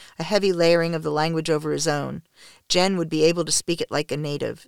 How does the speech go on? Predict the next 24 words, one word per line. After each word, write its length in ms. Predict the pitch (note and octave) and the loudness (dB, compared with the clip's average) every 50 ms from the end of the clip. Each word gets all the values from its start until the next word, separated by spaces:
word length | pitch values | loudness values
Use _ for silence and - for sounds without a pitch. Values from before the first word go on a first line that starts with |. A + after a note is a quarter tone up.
| - _ | -14 _
The 120 | - E3 D#3+ | -4 -4 -2
injection 440 | D#3 D3+ - F3+ F#3 - - F3+ | -2 -2 -2 -2 0 -2 -2 -4
had 120 | E3+ D#3+ D#3+ | -4 -6 -6
been 140 | - D3+ D3 | -6 -6 -4
so 240 | - - G#3+ A3 | -2 0 2 2
large 500 | G#3 F3+ D#3 D3 C#3+ C3+ C3+ A#2+ - - - - | 2 2 2 0 0 0 -2 -4 -8 -12 -12 -10
that 140 | - C#3+ D#3+ | -10 -8 -6
he 120 | E3+ F#3 | -2 -2
had 140 | E3 D#3 D#3+ | -2 -2 -2
to 80 | - D3+ | -6 -12
think 220 | - D#3+ D3 C#3+ | -12 -12 -12 -10
twice 320 | - - E3 D#3 D#3+ - | -6 -2 -2 -2 -2 -4
before 320 | - D#3 D#3 - - D3 C#3+ | -6 -10 -10 -8 -8 -8 -6
speaking. 520 | - - - D#3+ D#3+ - C#3+ C#3 D3 D3 _ - - - - | -6 -6 -6 -6 -8 -8 -10 -12 -14 -16 _ -20 -20 -20 -20
He 120 | _ - F3 | _ -14 -8
confused 480 | - F#3+ E3+ - - F3+ F3 D#3+ - | -6 -6 -6 -4 -2 -2 -2 -2 -2
most 260 | - E3 E3+ E3 - E3 | -2 -4 -4 -4 -4 -6
of 60 | D#3 | -8
the 80 | D#3+ | -8
crew 240 | - - - F3 E3 | -8 -4 -2 0 0
on 120 | D#3 D3 D3 | 0 -2 -4
the 60 | D3 | -8
trip 280 | - - E3+ D#3 - | -6 -4 -4 -2 -2
out 280 | - C#3+ D3+ D3 - - | 0 0 0 0 -2 -6